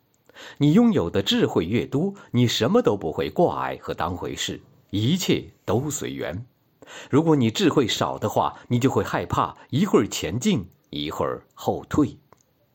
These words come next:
真正有智慧的人，不吵不闹，不讲也不笑，他因为心里有一盘棋，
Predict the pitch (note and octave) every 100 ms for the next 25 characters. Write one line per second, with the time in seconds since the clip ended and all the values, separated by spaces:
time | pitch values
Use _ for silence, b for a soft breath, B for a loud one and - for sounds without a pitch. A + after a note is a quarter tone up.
0 | _ _ _ B B B B - B2+ C#3+
1 | D#3 C#3+ F#2 C2 - G3+ D#3 E2 - B1
2 | C#2 A2+ - _ A3 F#3+ - - - _
3 | _ - - A#2 C#3 F#2 B B - B3+
4 | - E2 D2 F#2+ D#3+ - - C#2 - D2
5 | - D3 F2+ _ _ B B - A2 G#2+
6 | G#2+ G2 G2 A#2+ B2 A2+ C2 - - D2
7 | C2 E2+ - F#2 B2 - C#2+ C#2+ B2+